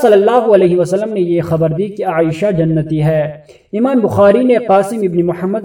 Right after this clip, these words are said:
سے روایت کیا ہے کہ حضرت عائشہ رضی اللہ تعالیٰ عنہ بیمار ہوئیں تو ابن عباس رضی اللہ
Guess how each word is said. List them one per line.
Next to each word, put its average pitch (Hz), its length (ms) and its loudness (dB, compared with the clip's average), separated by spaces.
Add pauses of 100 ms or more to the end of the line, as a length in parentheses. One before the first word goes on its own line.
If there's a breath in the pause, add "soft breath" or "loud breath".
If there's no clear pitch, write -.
سے 175 80 0
روایت 160 460 0
کیا 156 280 0
ہے 190 100 0
کہ 190 180 -6
حضرت 156 320 -4
عائشہ 160 420 -4
رضی 156 300 -4
اللہ 160 400 -2
تعالیٰ 151 200 -2
عنہ 160 300 -4
بیمار 156 340 -2
ہوئیں 156 560 -6 (280 loud breath)
تو 202 80 6
ابن 220 240 4
عباس 226 440 2
رضی 175 240 2
اللہ 190 340 0